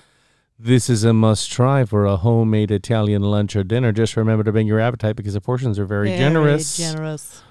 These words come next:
Speaker 1: Call for Rez today at seven two seven, eight six seven, three five seven seven. Check out tony anellos dot com. Roll Tide.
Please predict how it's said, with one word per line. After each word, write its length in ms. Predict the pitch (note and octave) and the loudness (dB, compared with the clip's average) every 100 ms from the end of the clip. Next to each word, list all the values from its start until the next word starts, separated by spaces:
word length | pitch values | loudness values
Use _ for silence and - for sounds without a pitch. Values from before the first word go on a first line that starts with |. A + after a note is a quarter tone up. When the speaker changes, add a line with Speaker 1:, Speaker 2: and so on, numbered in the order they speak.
| _ | _
Speaker 1:
Call 240 | - A#2 A2+ | 0 0 2
for 240 | A#2 A2 | 0 2
Rez 400 | A2 A#2 A2+ G#2+ | 4 4 4 2
today 540 | - G#2 A2+ C3+ A#2 | -2 2 4 6 6
at 160 | A2+ - | 2 0
seven 280 | - A2 G2+ | 0 0 2
two 120 | A2 | 0
seven, 320 | G#2 B2 A2+ | 2 2 2
eight 160 | A2 - | 0 -2
six 200 | A2+ - | -6 -2
seven, 340 | B2+ A#2 A2 | 0 2 0
three 180 | A2 G#2+ | -2 -4
five 320 | - G#2+ G2+ | -2 -2 -2
seven 280 | - A2 G2 | 0 0 0
seven. 360 | - A#2+ F#2+ F#2+ | 0 0 0 0
Check 280 | A#2+ G#2+ | 0 0
out 200 | G#2 G2+ | 0 0
tony 280 | C#3 A#2+ G#2 | 0 2 0
anellos 440 | G2+ G#2 G2+ F#2+ F2+ | 0 2 2 2 0
dot 260 | F#2+ F2+ | -2 0
com. 260 | - F#2 G2 | -2 -2 2
Roll 180 | C#3 G#2 | 2 2
Tide. 320 | - F2 | -6 -10